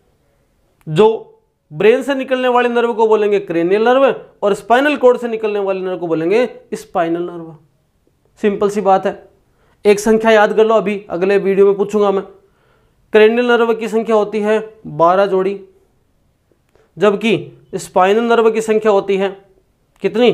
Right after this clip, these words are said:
इकतीस जोड़ी। ये इकतीस पेयर होती है, थर्टी वन पेयर होती हैं, ये ट्वेल्व पेयर होती हैं। ट्वेल्व पेयर मानव में अगर अपन, अ, हाई हिरार्की की बात करें और जो लोअर, अ, एनिमल हैं उनके अंदर दस पेयर, ग्यारह पेयर ऐसे हो सकते हैं, लेकिन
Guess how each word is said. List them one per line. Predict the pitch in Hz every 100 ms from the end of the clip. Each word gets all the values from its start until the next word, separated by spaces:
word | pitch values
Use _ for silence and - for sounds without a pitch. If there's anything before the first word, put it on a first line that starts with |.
| - - -
इकतीस | 165 170 160
जोड़ी। | 135 143 143 139 - -
ये | 202 226
इकतीस | 196 262 277
पेयर | - 247 254
होती | 226 254
है, | 226
थर्टी | 202 196 240
वन | 226 240
पेयर | 247 247
होती | 240 247
हैं, | 233 202 - -
ये | 196
ट्वेल्व | 196 180 175 175
पेयर | 165 165
होती | 156 147 147
हैं। | 127 _ _ _ _ _ _ _ _ _ _ _ _ _ _ _ _
ट्वेल्व | 214 233
पेयर | 226 240
मानव | 202 190 220
में | 254 254
अगर | 180 214
अपन, | 220 226
अ, | 220 - - 170 165
हाई | 135 147
हिरार्की | 143 180 185 190
की | 214
बात | 226 220 220
करें | 220 196 - -
और | 185 196
जो | 214
लोअर, | 190 202 151
अ, | 147 170 165 151 151 -
एनिमल | 180 208 208
हैं | 202 147
उनके | 185 190 196
अंदर | 180 180
दस | 170 185
पेयर, | 185 180
ग्यारह | 165 175 175
पेयर | 175
ऐसे | 180 180
हो | 156
सकते | 196 208
हैं, | 220
लेकिन | 202 240